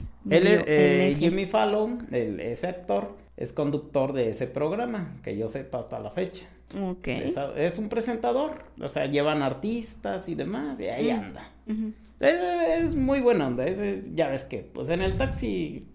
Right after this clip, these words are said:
Speaker 1: no te cae mal, creo.
Speaker 2: Ujú.
Speaker 1: Y acá, pues, es lo mismo. Hacen sketches de repente en ese programa, y hay uno en donde estuvo Jon Bon Jovi.
Speaker 2: Oh.
Speaker 1: Y es que haz de cuenta que también él,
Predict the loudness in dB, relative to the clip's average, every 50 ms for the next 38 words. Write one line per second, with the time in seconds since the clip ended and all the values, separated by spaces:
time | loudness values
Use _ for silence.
0 | -10 -6 -4 -2 -2 0 0 -2 0 2 2 4 4 2 0 -2 -4 -8 -10 -12
1 | -14 -20 -20 -14 -8 -2 2 6 6 6 6 4 2 0 0 4 6 6 8 8
2 | 6 2 2 -4 -8 -20 -20 -8 -2 -2 -2 0 0 0 2 4 6 6 6 6
3 | 4 4 2 2 0 -2 -4 -6 -8 -8 -8 -8 -6 -6 -6 -6 -6 -8 -8 -6
4 | -6 -6 -6 -6 -8 -8 -2 0 2 4 4 4 4 6 4 4 2 0 -4 -8
5 | -10 -10 -14 -18 -20 -14 -2 4 4 6 6 6 6 4 4 2 2 4 4 4
6 | 4 4 0 -2 -2 -2 -2 -4 -2 -2 0 0 0 -2 -4 -2 0 0 0 0
7 | -2 -4 -4 -4 -2 0 -2 0 -2 -2 -4 -4 -6 -4 -2 -2 -2 -2 -2 -2
8 | -4 -4 -4 -4 -4 -6 -8 -10 -14 -20 -20 -20 -20 -20 -20 -20 -10 -4 0 2
9 | 6 6 6 6 4 2 0 0 0 0 0 0 0 0 0 0 0 0 0 -2
10 | -2 -2 -2 -2 0 0 2 4 4 2 2 4 4 4 4 2 2 2 2 2
11 | 2 2 2 2 2 2 0 -2 -4 -6 -10 -18 -20 -20 -20 -16 -12 -10 -8 -8
12 | -6 -6 -6 -6 -6 -8 -8 -8 -10 -10 -6 0 4 4 4 4 2 0 2 2
13 | 2 4 4 4 4 4 4 2 0 0 -4 -4 -4 -6 -6 -4 -2 0 2 2
14 | 2 0 -2 -6 -4 -4 -2 -2 -2 -2 -4 -6